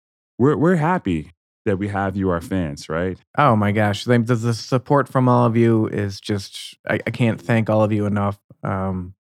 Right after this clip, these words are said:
Speaker 2: you know, and, and especially those that are really pushing the podcast in terms of getting out on social media and reposting it and things. Like, I can, I won't name them, but I can, there, I have a few people in mind that I always see them
Speaker 1: I
Speaker 2: kind of
Speaker 1: know. I can
Speaker 2: pushing
Speaker 1: go
Speaker 2: it.
Speaker 1: back
Speaker 2: So
Speaker 1: and look
Speaker 2: it's
Speaker 1: at the
Speaker 2: just
Speaker 1: posts, man. They, they've been great.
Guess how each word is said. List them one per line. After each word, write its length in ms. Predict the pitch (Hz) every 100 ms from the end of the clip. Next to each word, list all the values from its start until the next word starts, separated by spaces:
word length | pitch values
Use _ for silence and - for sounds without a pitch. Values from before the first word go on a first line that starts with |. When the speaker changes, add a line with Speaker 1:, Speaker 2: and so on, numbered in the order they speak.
| _ _ -
Speaker 2:
you 100 | 139
know, 200 | 131 139
and, 160 | 135
and 360 | 117 120 127 113
especially 400 | 117 - 131 131
those 320 | 120 123 120 117
that 120 | 113
are 280 | 110 110 107 - _ _ _ _ _
really 280 | 123 127 117 - _
pushing 320 | - 127 - 120
the 60 |
podcast 580 | 107 117 110 117 110 104
in 100 | 107
terms 300 | 107 110 101
of 240 | 107 95 98 _ _ _ -
getting 240 | 127 120
out 140 | 120
on 100 | 113
social 380 | 110 110 107 113
media 540 | 110 113 113 113 107 107
and 100 | 104
reposting 560 | 104 110 107 101 107
it 20 | 101
and 120 | 101
things. 200 | 107 107
Like, 200 | 104 -
I 40 | 113
can, 180 | 120 110 _ -
I 40 |
won't 160 | 160 147
name 220 | 151 147
them, 160 | 131
but 80 | 123
I 40 | 123
can, 300 | 139 117 117
there, 120 | 127
I 40 |
have 120 | 127 123
a 40 |
few 180 | - 123
people 280 | 117 113 113
in 80 | 110
mind 280 | 107 107
that 100 | 104
I 100 | 104 107
always 200 | 107 101
see 120 | 113
them 180 | 104 101
Speaker 1:
I 40 |
Speaker 2:
kind 100 | - 107
of 40 |
Speaker 1:
know. 80 | 143
I 20 |
can 60 | 131
Speaker 2:
pushing 160 | 135
Speaker 1:
go 80 | 101
Speaker 2:
it. 40 | -
Speaker 1:
back 120 | -
Speaker 2:
So 60 | 107
Speaker 1:
and 80 | 104
look 80 |
Speaker 2:
it's 80 | 95
Speaker 1:
at 40 | 117
the 20 |
Speaker 2:
just 80 | 113
Speaker 1:
posts, 300 | 143 131 -
man. 220 | 80 82
They, 180 | 92 104
they've 220 | 82 110
been 140 | 104
great. 280 | 90 101 82